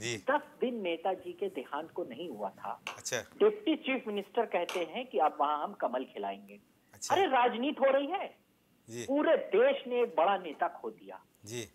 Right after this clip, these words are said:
Speaker 2: लोगों के आंखों से आंसू नहीं रुक रहे थे।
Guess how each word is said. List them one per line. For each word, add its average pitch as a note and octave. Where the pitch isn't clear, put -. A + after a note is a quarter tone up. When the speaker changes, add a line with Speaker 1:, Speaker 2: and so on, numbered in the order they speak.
Speaker 2:
लोगों G3+
के B3
आंखों F#3
से A3
आंसू E3+
नहीं F#3
रुक D3+
रहे G#2
थे। G#2